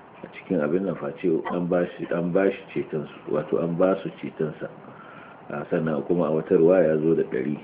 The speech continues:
mutum ɗari su ma suka yi mutum sallah, sai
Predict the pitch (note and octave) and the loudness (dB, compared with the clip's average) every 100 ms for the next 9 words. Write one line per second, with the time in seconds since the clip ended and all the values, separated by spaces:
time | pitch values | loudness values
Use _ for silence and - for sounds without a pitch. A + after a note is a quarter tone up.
0 | - - E2 D2+ C#2+ D#2 B2 - - - | -12 -10 -6 -4 -2 0 -2 -6 -20 -6
1 | E2 E2 E2 D#2 - - - F2 D2+ - | -4 -2 -2 -4 -10 -16 -4 0 0 0
2 | - D2+ F2+ G#2 G2+ E2+ D2+ D2+ | -4 -4 0 2 0 -2 -6 -6